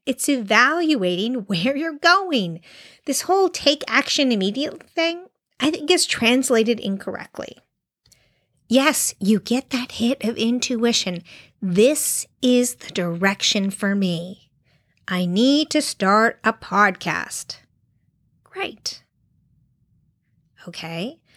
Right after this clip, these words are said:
so if I just say, "I'm just gonna start a podcast, I'm just gonna start recording myself talking."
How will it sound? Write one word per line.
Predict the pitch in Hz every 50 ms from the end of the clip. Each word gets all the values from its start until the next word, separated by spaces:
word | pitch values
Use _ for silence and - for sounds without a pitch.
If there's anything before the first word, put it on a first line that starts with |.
| _ _ _ _
so | - - - - - 349 359 370 269 170 147 - - _ _ _ _ _ _ _ _ _ _ _ _ _ _ -
if | 202 - 269
I | 262 302 330
just | 339 330 -
say, | - 262
"I'm | 247 240 190
just | 226 269 269 -
gonna | 294 277 285
start | 254 - 269 269
a | 269 -
podcast, | - 226 233 285 269 - - - - 208 - -
I'm | 202
just | 202 269 -
gonna | - 294 277 247
start | - - - 214 247 -
recording | 208 175 - - 208 220 240 254 247
myself | 233 226 226 - 233 208 202 208
talking." | - 202 190 - - - 240 208 190